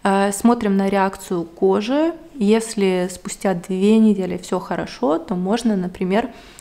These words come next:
э, использовать опять-таки в среду и в пятницу.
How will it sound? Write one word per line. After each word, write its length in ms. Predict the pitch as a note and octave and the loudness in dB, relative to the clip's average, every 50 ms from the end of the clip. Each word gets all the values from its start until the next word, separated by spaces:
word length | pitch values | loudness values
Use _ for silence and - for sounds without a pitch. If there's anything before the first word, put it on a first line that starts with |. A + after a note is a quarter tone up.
| - - _ - | -20 -20 _ -4
э, 320 | F#3+ F#3 F#3 F#3 F3+ F#3 - | -4 -4 -4 -4 -6 -8 -8
использовать 760 | G3+ F#3 - - G#3 G#3+ A#3 A#3 A3+ G3+ G3 F#3+ F#3+ F#3+ - - - - - | -8 -8 -2 0 2 2 2 0 0 0 0 0 0 -2 -8 -20 -20 -12 -10
опять-таки 680 | - - - F#3+ F#3+ - - F#3 F#3 - F#3 F3 - - - - - | -10 -4 -4 -4 -4 -2 -6 -8 -4 -2 -2 -2 -2 -6 -10 -18 -20
в 60 | - - | -18 -10
среду 520 | - - G3 F#3 F#3 G3 B3+ D4 E4+ E4 - - - _ _ - | -2 0 0 0 0 0 0 -2 -2 -2 -4 -12 -20 _ _ -4
и 100 | B3 B3 | -4 -4
в 60 | A#3+ - | -4 -4
пятницу. 760 | - G3 F3 - - - F#3+ F3 - - - - - F#3 G3 | -2 -2 -2 -2 -2 -6 -8 -10 -10 -12 -14 -14 -10 -10 -10